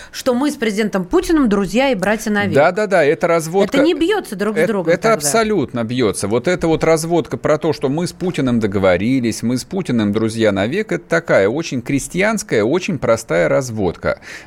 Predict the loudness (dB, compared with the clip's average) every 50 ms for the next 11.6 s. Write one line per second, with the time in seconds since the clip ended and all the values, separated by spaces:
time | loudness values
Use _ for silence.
0 | -20 -20 -8 -2 0 2 2 2 2 2 2 2 2 0 -2 -4 -4 -4 -4 -4
1 | -4 -2 -4 -2 -2 -2 -2 -2 -2 -4 -2 0 0 0 0 -2 -2 -2 -2 -2
2 | -2 0 0 0 0 0 0 0 0 0 0 -2 -4 -6 -2 0 2 2 2 2
3 | 0 2 2 2 2 2 0 -2 -4 -4 -2 0 0 -2 -2 -2 -2 -2 -2 -2
4 | -4 -8 -12 -14 -10 -6 -4 -4 -2 -2 -4 -4 -4 -6 -10 -14 -20 -20 -20 -20
5 | -12 -6 -2 0 0 2 2 2 2 4 4 2 0 -2 -2 0 0 0 2 2
6 | 0 0 0 0 -2 -2 -6 -4 -4 -4 -2 -2 -2 -4 -2 -4 -6 -6 -4 -4
7 | -2 -2 -2 0 0 -2 -2 -2 -4 -4 -2 -2 -2 -2 -2 -2 -4 -2 0 0
8 | 0 0 0 0 0 0 2 2 2 2 0 -2 -4 -4 -4 -6 -10 -14 -18 -20
9 | -20 -20 -20 -20 -20 -20 _ 0 2 2 2 2 2 2 0 0 0 0 0 2
10 | 2 2 2 0 -4 -8 -6 -4 -4 -4 -2 -4 -4 -4 -6 -10 -10 -6 -6 -4
11 | -4 -6 -6 -8 -8 -8 -8 -6 -4 -4 -4 -4